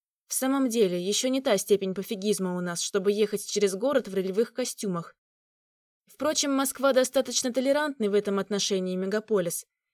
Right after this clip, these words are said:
Сколько раз я спускалась в метро то с незачехлённым клинком, то с луком и стрелами,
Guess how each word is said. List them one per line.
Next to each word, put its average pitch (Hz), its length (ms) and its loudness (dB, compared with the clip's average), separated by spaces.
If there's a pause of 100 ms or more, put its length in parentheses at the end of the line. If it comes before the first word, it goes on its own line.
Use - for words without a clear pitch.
Сколько 277 480 4
раз 214 280 2
я 196 100 2
спускалась 208 640 2
в 196 80 -4
метро 214 340 2
то 208 160 2
с 208 120 0
незачехлённым 214 760 0
клинком, 202 580 0
то 196 120 -2
с - 160 -6
луком 240 400 0
и 185 60 -2
стрелами, 233 640 0